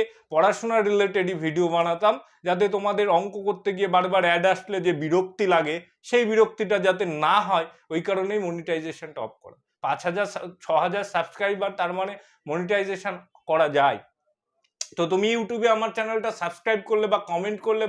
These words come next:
বা শেয়ার করলে আমার যে একটা ইনকাম হবে এখান থেকে, সেরম কিন্তু নয়। আমি শুধুমাত্র দেখতে চাইছি যে কতজন তোমরা চাইছো। অন্তত দশ কুড়ি হাজার ছেলে মেয়ে না চাইলে ultimately আন্দোলনের দিন গিয়ে দেখবো এক হাজার ছেলে মেয়েও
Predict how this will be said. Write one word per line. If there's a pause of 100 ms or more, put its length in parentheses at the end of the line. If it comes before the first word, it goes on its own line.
বা (460)
শেয়ার (140)
করলে (340)
আমার
যে
একটা
ইনকাম
হবে
এখান
থেকে,
সেরম
কিন্তু (140)
নয়। (300)
আমি
শুধুমাত্র (160)
দেখতে (100)
চাইছি (100)
যে (160)
কতজন (320)
তোমরা (100)
চাইছো। (140)
অন্তত (180)
দশ
কুড়ি
হাজার (100)
ছেলে
মেয়ে
না (120)
চাইলে (420)
ultimately (140)
আন্দোলনের
দিন
গিয়ে
দেখবো (120)
এক
হাজার
ছেলে
মেয়েও